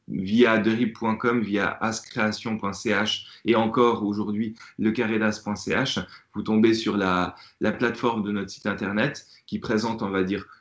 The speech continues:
tout ce qu'on fait, euh, autant d'un point de vue d'actu,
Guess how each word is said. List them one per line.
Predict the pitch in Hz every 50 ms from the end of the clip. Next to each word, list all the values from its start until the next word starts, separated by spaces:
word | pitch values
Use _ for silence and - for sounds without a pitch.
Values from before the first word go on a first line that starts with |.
| _
tout | - 143 143
ce | 139 -
qu'on | - 131 120 113
fait, | 110 - 117 117 175 214 - - _ _ - - - _ -
euh, | - 101 98 95 95 92 92 85 -
autant | 120 127 123 127 123 120
d'un | 117 110 107
point | 110 110 104
de | 104
vue | 101 107
d'actu, | 101 110 107 107 - - - - 117 113 113 117